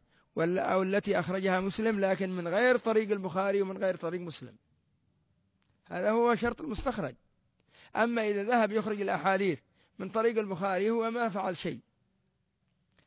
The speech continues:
سيخرج الحديث بنصه كما ذكره البخاري في كتابه الصحيح. لكن عند أن يخرج الحديث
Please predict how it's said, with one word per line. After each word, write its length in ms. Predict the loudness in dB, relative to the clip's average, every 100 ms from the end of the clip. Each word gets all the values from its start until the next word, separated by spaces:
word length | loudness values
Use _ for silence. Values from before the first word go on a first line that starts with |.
| -14
سيخرج 500 | -2 0 2 0 -4
الحديث 440 | -4 -4 -4 -4
بنصه 680 | -4 -4 -4 -2 0 0 -2 -6 _ _
كما 280 | -2 2 2
ذكره 400 | 2 0 2 2
البخاري 440 | 2 0 -2 -2 -2
في 100 | -6
كتابه 360 | -6 -6 -6
الصحيح. 420 | -8 -12 -16 -18 _ _ _ _ _ _ _ -6
لكن 260 | -2 0 -2
عند 280 | -2 0
أن 200 | 0 0
يخرج 340 | 0 -2 -2 -2
الحديث 460 | -2 -2 0 -2